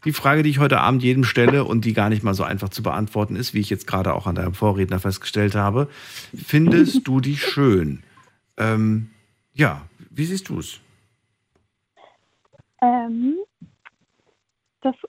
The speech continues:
Speaker 2: kommt tatsächlich immer auf den Tag drauf an. Und ich habe auch gehört, dass du fragst ja auch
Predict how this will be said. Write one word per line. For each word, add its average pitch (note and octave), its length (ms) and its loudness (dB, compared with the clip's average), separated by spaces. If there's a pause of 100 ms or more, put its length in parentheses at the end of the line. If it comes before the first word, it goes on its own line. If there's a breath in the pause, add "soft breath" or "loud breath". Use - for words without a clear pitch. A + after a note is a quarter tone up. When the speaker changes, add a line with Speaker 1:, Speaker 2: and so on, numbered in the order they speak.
(160)
Speaker 2:
kommt C#4+ 220 2
tatsächlich B3+ 560 -4
immer C4+ 240 6
auf G#3+ 140 -4
den G#3 160 -4
Tag - 320 -6
drauf G#3+ 280 0
an. G3+ 300 0 (420 soft breath)
Und A3 300 4
ich - 160 -6
habe G#3+ 180 -2
auch G3+ 140 -4
gehört, A3 340 0
dass A3+ 100 -2 (1160)
du B3 180 6
fragst A3+ 380 0
ja A3+ 100 4
auch A3 220 4